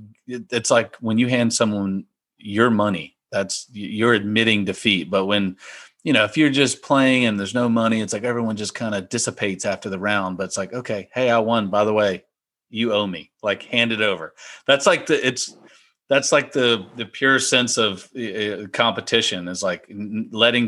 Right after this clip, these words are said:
it's like <laughs> you have to know there's a winner and a loser. And the only way to do that is to make sure somebody hands over the cash. After, it, it could be fifty cents. It could be a nickel and a dime.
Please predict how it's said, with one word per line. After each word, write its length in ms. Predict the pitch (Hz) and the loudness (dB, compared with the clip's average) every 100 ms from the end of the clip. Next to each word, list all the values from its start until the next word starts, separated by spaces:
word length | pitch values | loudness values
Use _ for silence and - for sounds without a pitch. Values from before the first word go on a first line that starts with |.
| 98 | -2
it's 180 | 113 - | -6 -2
like 200 | 120 95 - - | -2 -2 -10 -20
<laughs> 120 | - | -10
you 300 | 160 165 156 | -8 -4 0
have 240 | 143 135 | 0 -2
to 80 | 143 | -2
know 340 | 135 120 110 107 | 0 2 2 2
there's 180 | 110 107 | 0 0
a 40 | |
winner 260 | 104 110 110 | 0 2 2
and 120 | 107 | 0
a 40 | |
loser. 460 | 107 127 98 90 - - - - | 2 2 2 -2 -4 -14 -20 -10
And 100 | 107 | -4
the 100 | 110 | -2
only 160 | 123 123 | 2 2
way 100 | 120 | 4
to 100 | 117 | 4
do 200 | 123 120 | 2 4
that 200 | 101 95 | 2 2
is 200 | 92 - | -2 -6
to 60 | |
make 180 | 101 98 | -4 -4
sure 160 | - 98 | -4 -4
somebody 360 | - 110 104 92 | -4 -4 -4 -2
hands 360 | 117 117 120 | 0 2 4
over 400 | 117 101 95 95 _ _ _ _ - | 2 2 -2 -4 _ _ _ _ -6
the 60 | |
cash. 520 | - 113 92 80 - | 2 2 2 -2 -4
After, 320 | 104 95 107 - | -4 -4 -6 -4
it, 140 | 131 135 | -4 -4
it 120 | 120 | -4
could 100 | 139 | 0
be 60 | 131 | 2
fifty 280 | 160 139 147 | 0 0 0
cents. 420 | - 135 131 - | 4 4 2 -4
It 140 | 117 | -4
could 160 | - 120 | -2 0
be 320 | 123 117 113 - - _ _ _ | 0 -2 -4 -20 -20 _ _ _
a 60 | 113 | -2
nickel 400 | 120 131 135 127 | 0 2 2 2
and 100 | 107 | 2
a 40 | |
dime. 500 | 101 113 127 143 170 | 2 2 4 2 0